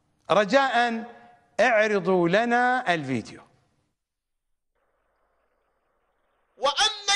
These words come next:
Speaker 2: المتلبسون بأموالنا فمن استحل منها شيئا فأكله فإنما يأكل النيران". يأكل من فلوسنا،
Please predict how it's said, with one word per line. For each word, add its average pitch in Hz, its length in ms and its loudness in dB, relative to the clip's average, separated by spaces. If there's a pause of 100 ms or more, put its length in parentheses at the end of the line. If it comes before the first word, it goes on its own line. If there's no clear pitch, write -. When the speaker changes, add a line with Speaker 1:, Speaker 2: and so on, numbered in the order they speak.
Speaker 2:
المتلبسون 339 1040 0
بأموالنا 247 1000 4 (1500)
فمن 190 240 -6
استحل 208 920 -8
منها 202 420 -6
شيئا 269 640 -4 (260)
فأكله 320 1000 -2 (320)
فإنما 208 800 -4
يأكل 240 480 0
النيران". 202 760 0 (1600)
يأكل 135 340 -18
من 135 120 -20
فلوسنا، 180 480 -20